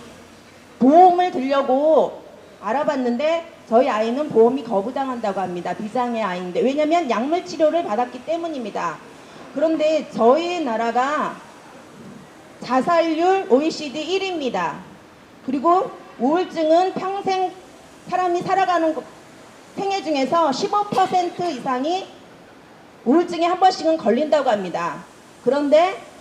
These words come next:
그중에 걸린 사람 중에 단 십오 퍼센트만이 치료를 받고 있습니다. 그런데 그 치료를 못 받는 이유 중에 하나는 우울증에 대한 사람들의 편견뿐만 아니라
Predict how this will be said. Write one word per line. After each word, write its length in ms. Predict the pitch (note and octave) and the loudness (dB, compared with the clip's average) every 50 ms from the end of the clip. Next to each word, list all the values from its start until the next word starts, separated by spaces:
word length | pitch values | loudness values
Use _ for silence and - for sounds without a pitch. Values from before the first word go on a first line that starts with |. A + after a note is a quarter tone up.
| - - - - - | -20 -20 -20 -6 -2
그중에 640 | D4 D#4+ - E4+ F4 E4 D#4 D#4+ E4+ F#4 F#4+ - | -2 -2 0 0 0 2 4 4 4 2 0 2
걸린 280 | - A#3+ C4 D#4 F4 E4+ | 4 4 4 4 2 2
사람 300 | E4+ E4+ E4 D#4+ D#4 C#4 | 2 2 2 2 0 -2
중에 240 | C#4 D4 D4+ D#4 | 0 2 4 4
단 220 | D4+ - A3+ A#3+ C4+ | 4 2 -2 -4 -4
십오 340 | - - G4+ - G#4 G#4+ G#4 | -4 -6 -6 -6 -6 -6 -4
퍼센트만이 880 | - G4 F#4+ F#4 F#4+ F#4 F4+ - E4+ E4+ D4+ C4 B3 C4+ E4 G4 G#4 | -2 -2 0 0 0 -2 -2 -2 -2 -2 0 0 -2 -2 -2 -4 -6
치료를 360 | - - - G4+ G4 F#4+ F#4+ | -8 -6 -4 -4 -2 -2 -4
받고 260 | B3 A3 G3 - C#4 C4+ | -4 -6 -8 -8 -8 -10
있습니다. 600 | - - - A#3 G#3+ F#3+ F#3 F#3+ F#3 F3 E3 E3+ - - - - - - | -10 -10 -10 -10 -8 -6 -4 -4 -4 -6 -6 -8 -14 -20 -20 -20 -10 0
그런데 320 | - D4 D#4+ D#4+ D#4 E4+ | 6 6 6 6 6 2
그 160 | E4+ - D4 - | -2 -2 -6 -6
치료를 400 | - - G4 G4+ G4+ F#4+ G4 E4 | -6 -4 -2 -2 0 0 0 2
못 220 | B3+ A#3+ A#3+ - | 2 0 0 0
받는 340 | D#4 D#4+ D#4 D#4 D#4+ D#4+ C#4 | -2 -2 0 0 0 -2 0
이유 240 | A#3+ C4 D4+ D#4+ - | -2 -2 -2 -4 -4
중에 160 | C#4 C4+ C#4+ | -6 -8 -8
하나는 600 | D4 D#4 D#4 C#4+ C4 B3+ C4 D#4 E4+ D#4 A#3 F3+ - - - - - - - - - - - - - | -6 -4 -4 -4 -4 -2 0 2 2 2 0 -2 -6 -14 -20 -20 -20 -14 -14 -14 -12 -14 -12 -4 0
우울증에 500 | C#4 E4 F4+ F4+ F4+ F#4+ F4 F4+ F4+ F4+ | 2 2 2 0 -2 -2 0 0 0 0
대한 420 | C#4+ B3 A3+ A#3+ C4+ D#4+ F#4 F#4+ - - | 0 0 -2 0 0 0 -2 -2 -4 -6
사람들의 440 | - F4+ F4 F#4 F4+ E4 F4 E4 E4 | -6 -4 -2 -2 -2 -2 -2 -2 -2
편견뿐만 720 | - - G4 F#4+ F#4+ F4 F#4+ F#4 F#4 E4 D#4+ D#4 D#4 D#4 D4+ | -2 -4 -4 -6 -2 -2 -2 -2 -2 -4 -4 -2 -2 -2 0
아니라 520 | A#3+ G#3+ A3+ A3+ A#3+ C#4+ D4+ A#3 D#3+ - | 0 0 0 0 -2 -2 -2 -4 -4 -8